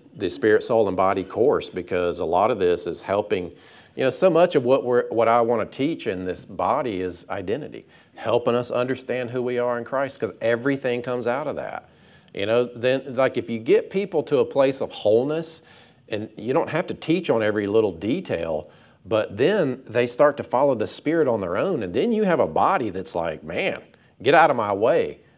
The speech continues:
I don't, you know, I don't need anybody teaching me." Then church becomes community.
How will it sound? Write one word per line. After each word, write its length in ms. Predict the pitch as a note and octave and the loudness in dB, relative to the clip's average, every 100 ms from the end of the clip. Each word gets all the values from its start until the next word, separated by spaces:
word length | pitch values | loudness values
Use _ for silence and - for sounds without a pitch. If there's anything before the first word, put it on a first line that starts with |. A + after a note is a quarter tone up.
| _ - | _ -10
I 140 | F#2 | -2
don't, 340 | D3+ C#3 - - | 0 0 -2 -14
you 100 | C#3+ | -10
know, 80 | G2+ | -2
I 100 | A#2+ | 0
don't 180 | E3+ C#3 | 2 2
need 240 | D3 G#3 | 2 2
anybody 380 | D#3 A2+ F#2+ F2+ | 2 4 2 0
teaching 400 | - G#2+ - E2 | -4 -4 -4 -4
me." 380 | C#3 D#3 G#2+ - _ _ _ | -2 -2 -6 -14 _ _ _
Then 580 | G#2+ A#2 A2 A#2 B2+ F#3 | -16 -14 -12 0 2 4
church 300 | - E3+ - | 4 4 4
becomes 320 | C3 C3+ A2+ | -2 0 -2
community. 800 | - G#2+ G#2+ D#3+ B2 - A#1 - | -4 -6 -4 -2 -4 -8 -14 -14